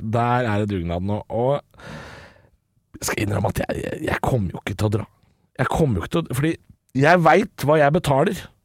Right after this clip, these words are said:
for å bo der. I lån, avdrag, renteøkninger og Obos, eh, priser på husleie, og, og det er gartnertjenester, det er vaktmestertjenester. Eh, men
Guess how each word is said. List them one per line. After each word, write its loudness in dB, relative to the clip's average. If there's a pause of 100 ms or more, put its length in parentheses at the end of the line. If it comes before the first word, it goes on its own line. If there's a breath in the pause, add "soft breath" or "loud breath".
(140)
for 4
å 2
bo 6 (100)
der. 4 (480 loud breath)
I 4
lån, 4 (600 soft breath)
avdrag, 4 (360 soft breath)
renteøkninger 4 (480 loud breath)
og 6 (480 loud breath)
Obos, 2
eh, 0
priser 0
på 0 (240)
husleie, 0
og, 2 (360 loud breath)
og 0
det 6
er 0
gartnertjenester, 0
det 0
er 2
vaktmestertjenester. 0 (420 loud breath)
Eh, -2
men 0